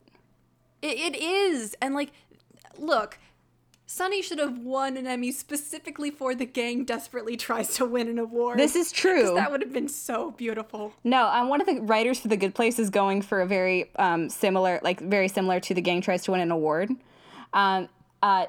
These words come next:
Speaker 2: she made a web series called An Emmy for Megan, which is just about her trying to get an Emmy and matching all the, um,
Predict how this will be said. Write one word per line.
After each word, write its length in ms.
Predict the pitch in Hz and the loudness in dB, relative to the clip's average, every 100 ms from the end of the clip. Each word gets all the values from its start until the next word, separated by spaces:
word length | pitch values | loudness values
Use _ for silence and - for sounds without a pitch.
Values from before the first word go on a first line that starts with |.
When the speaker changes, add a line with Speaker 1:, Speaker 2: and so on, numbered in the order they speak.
| - | -4
Speaker 2:
she 320 | - 226 208 | -4 0 0
made 240 | 190 214 | 2 2
a 140 | 196 180 | 4 2
web 260 | 175 185 | 2 0
series 460 | - 208 214 214 233 | -2 0 2 0 0
called 240 | 233 196 | 0 0
An 100 | 190 | 0
Emmy 300 | 175 180 190 | 0 0 -2
for 180 | 196 190 | -2 -2
Megan, 380 | 180 185 202 226 | -2 -2 -2 -2
which 160 | 196 202 | -4 -6
is 120 | 196 | -4
just 300 | 202 185 - | -2 -2 -2
about 300 | 190 160 190 | 0 0 0
her 180 | 190 170 | -2 -4
trying 400 | - 165 165 185 | -4 -4 -4 -4
to 100 | 175 | -4
get 140 | 180 | -4
an 80 | 170 | -4
Emmy 340 | 175 170 185 | -4 -2 -4
and 160 | 165 175 | -4 -2
matching 380 | 156 180 175 160 | -2 -2 -6 -4
all 260 | 165 165 | -2 -2
the, 360 | 175 156 156 - | 0 0 0 -2
um, 560 | 180 175 160 151 147 | -4 -2 -2 -4 -6